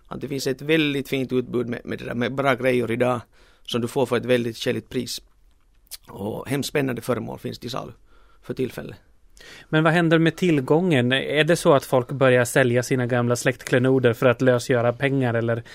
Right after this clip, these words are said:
Speaker 2: hur märker ni, hur märker ni såna saker?
Speaker 1: Eh, det finns kanske, det, det,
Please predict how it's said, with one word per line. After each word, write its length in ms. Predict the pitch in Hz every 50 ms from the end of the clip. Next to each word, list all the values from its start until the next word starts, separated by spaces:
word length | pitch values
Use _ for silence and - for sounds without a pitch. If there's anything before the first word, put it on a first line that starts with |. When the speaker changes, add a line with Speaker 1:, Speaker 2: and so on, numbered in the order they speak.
| - - - - -
Speaker 2:
hur 180 | - 151 143 139
märker 320 | 139 135 127 - - 135
ni, 180 | 131 127 127 - - - 208 190 - -
hur 140 | - 131 147
märker 260 | 143 139 131 - 143
ni 60 | 143
såna 240 | 131 - 147 143 131
saker? 320 | - 139 139 - - - - - _ _ _ _ _ _ - - _ _ _ _ _ _ _ _ _ _ _ - -
Speaker 1:
Eh, 440 | - 127 135 143 143 143 147 143 95 104 110 135 139 139 147 147 147
det 160 | 165 175 170
finns 680 | - - - - - 214 202 196 185 - - - - -
kanske, 380 | - 170 160 147 - - 156
det, 180 | 147 147 87 120
det, 120 | 156 160